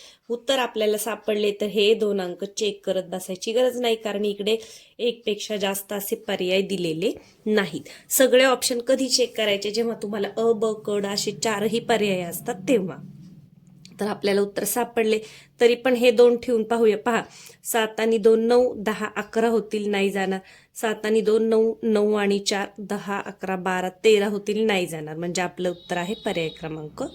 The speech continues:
दोन. पुढे पहा, पंचवीस रुपयांना पाच डबे, तर नऊ डब्यांची किंमत किती? मग पहिल्यांदा आपल्याला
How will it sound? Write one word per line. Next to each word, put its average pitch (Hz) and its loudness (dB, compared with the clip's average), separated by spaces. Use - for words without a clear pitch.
दोन. 180 2
पुढे 285 -2
पहा, 233 -4
पंचवीस 262 -4
रुपयांना 190 -4
पाच 277 -4
डबे, 220 0
तर 226 0
नऊ 240 4
डब्यांची 190 -2
किंमत 247 -4
किती? 214 -8
मग 202 -4
पहिल्यांदा 220 -6
आपल्याला 202 -4